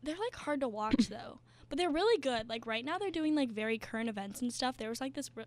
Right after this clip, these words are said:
Speaker 1: like, woman, like, empowerment one.
Speaker 2: Oh.
Speaker 1: And then there was, like, this, um,
Speaker 2: We love that.
Speaker 1: one about, like, immigration and stuff.
Speaker 2: Okay.
Speaker 1: They're, like, really good ones. But, yeah, season premieres tonight, so my roommate was like, "It's on." And I was like, "All right, we're gonna hang out," 'cause I'm gonna, like, yeah, I haven't seen her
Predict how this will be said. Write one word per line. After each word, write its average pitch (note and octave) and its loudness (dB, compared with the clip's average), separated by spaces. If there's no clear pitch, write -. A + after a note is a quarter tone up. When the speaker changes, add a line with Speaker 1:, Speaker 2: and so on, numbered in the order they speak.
Speaker 1:
like, A3 -4
woman, G#3+ -4
like, G#3 -10
empowerment G#3+ -2
one. B3+ -2
Speaker 2:
Oh. G3+ 6
Speaker 1:
And B3 2
then A#3+ 0
there A3+ -2
was, A3+ -4
like, A3 -4
this, G#3+ -6
um, G#3 -6
Speaker 2:
We G#3 4
love F#3+ 6
that. F3 4
Speaker 1:
one A3+ 4
about, A3 0
like, A3 -6
immigration G#3 -4
and B3 -2
stuff. C4+ 0
Speaker 2:
Okay. G3+ 6
Speaker 1:
They're, B3+ 6
like, D#4+ 2
really A#3+ 2
good A#3 -4
ones. A3 -6
But, A#3 -2
yeah, G#3+ -2
season C4 -2
premieres D4 0
tonight, A3 -4
so - -4
my A3 -2
roommate A3 -4
was A3+ -6
like, A3 -10
"It's A#3+ -8
on." B3+ 0
And A3 -4
I A3 -6
was G#3+ -6
like, G#3 -8
"All A3+ -2
right, G#3+ -4
we're A3 -4
gonna C4+ 6
hang C4+ 4
out," A3 0
'cause C4 0
I'm B3+ 4
gonna, C#4 6
like, A#3+ 0
yeah, G#3+ 0
I G#3+ -6
haven't A3 -4
seen A#3 0
her G#3 -6